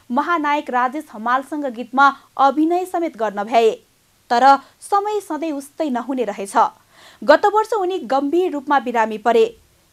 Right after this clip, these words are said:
काठमाडौँको महाराजगञ्ज स्थित टिचिङ अस्पतालको आइसियूमा उनी लामै समय उपचारमा रहे। तत्कालीन समय उनको उपचारका लागि कलाकारदेखि सर्वसाधारणले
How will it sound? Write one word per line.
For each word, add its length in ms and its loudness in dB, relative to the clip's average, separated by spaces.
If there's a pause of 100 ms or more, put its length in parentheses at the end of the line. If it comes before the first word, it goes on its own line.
(160)
काठमाडौँको 640 2
महाराजगञ्ज 800 -2
स्थित 360 -4
टिचिङ 560 -4
अस्पतालको 580 -4
आइसियूमा 600 0 (220)
उनी 220 -6
लामै 480 -2
समय 280 -6
उपचारमा 500 -4
रहे। 260 2 (720)
तत्कालीन 640 4
समय 260 0 (100)
उनको 260 -4
उपचारका 540 -4
लागि 340 2
कलाकारदेखि 880 -2
सर्वसाधारणले 1040 -4